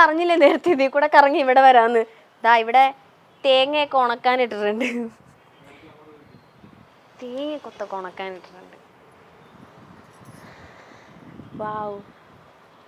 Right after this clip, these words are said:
ഇതാ ഞാൻ നേരത്തെ പറഞ്ഞ ആ balcony-ന്ന് നമുക്ക് ഇറങ്ങി കഴിഞ്ഞ് കഴിഞ്ഞാ actually ഇവിടെ എത്താൻ പറ്റും. അപ്പൊ ലൈക്ക് ഇപ്പൊ അവൾക്ക് ആരാധ്യക്കാണെങ്കിലും ഫുൾ ബാൽക്കണിയിൽ ഇങ്ങനെ ഓടി കളിക്കാനുള്ള ഒരു സ്പേസ് ഉണ്ട്. അതുപോലെ തന്നെ നല്ല ബ്യൂട്ടിഫുൾ ആയിട്ടുള്ള രണ്ട് ചെയേഴ്സ് ആണ്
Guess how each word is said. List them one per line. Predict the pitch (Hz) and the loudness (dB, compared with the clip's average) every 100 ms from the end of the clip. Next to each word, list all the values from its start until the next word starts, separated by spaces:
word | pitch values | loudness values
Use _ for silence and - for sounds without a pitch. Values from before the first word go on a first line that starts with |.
| _ _ _ _ - | _ _ _ _ -14
ഇതാ | 269 330 | -8 -6
ഞാൻ | 339 330 | -4 -4
നേരത്തെ | 311 269 302 302 | -4 -4 -2 0
പറഞ്ഞ | 269 254 277 - 247 | 0 0 -8 -2 2
ആ | 302 | 4
balcony-ന്ന് | 320 285 277 277 294 294 | 4 2 0 -8 -6 -10
നമുക്ക് | 269 285 | -10 -10
ഇറങ്ങി | 262 247 269 277 | -10 -10 -8 -4
കഴിഞ്ഞ് | 247 240 240 | -4 -4 -8
കഴിഞ്ഞാ | 233 254 427 - 220 | -6 -6 -8 -8 -8
actually | - 262 - 233 | -8 -14 -12 -2
ഇവിടെ | 247 277 | 2 2
എത്താൻ | - 202 202 | 0 -4 -4
പറ്റും. | 185 190 - - 254 | -10 -14 -16 -18 -4
അപ്പൊ | 339 359 | -2 -2
ലൈക്ക് | 359 - - _ - - 302 | -6 -14 -20 _ -20 -12 -4
ഇപ്പൊ | 320 330 285 | 6 8 8
അവൾക്ക് | 285 277 294 | 4 4 6
ആരാധ്യക്കാണെങ്കിലും | 262 262 262 277 330 294 277 302 | 6 4 2 -2 -2 -2 -6 -8
ഫുൾ | 294 269 277 | -8 -8 2
ബാൽക്കണിയിൽ | 277 240 254 247 262 | 2 2 -2 -6 -4
ഇങ്ങനെ | 269 262 247 | -4 -2 -2
ഓടി | 240 269 | -2 2
കളിക്കാനുള്ള | 294 269 247 247 247 240 | 2 2 0 0 -2 -4
ഒരു | 285 | -4
സ്പേസ് | - 220 214 262 | -4 -4 -4 -6
ഉണ്ട്. | 220 185 - - - 269 | -6 -8 -14 -18 0 2
അതുപോലെ | 294 330 330 | 2 0 0
തന്നെ | 320 311 | -2 0
നല്ല | 262 262 285 320 | 0 0 -2 -4
ബ്യൂട്ടിഫുൾ | 240 240 277 311 277 | -6 -10 -8 0 0
ആയിട്ടുള്ള | 247 269 269 | 2 -2 0
രണ്ട് | 226 226 339 - - _ - | -2 0 -2 -2 -20 _ 0
ചെയേഴ്സ് | 233 214 220 277 | 2 2 2 -2
ആണ് | 254 | -4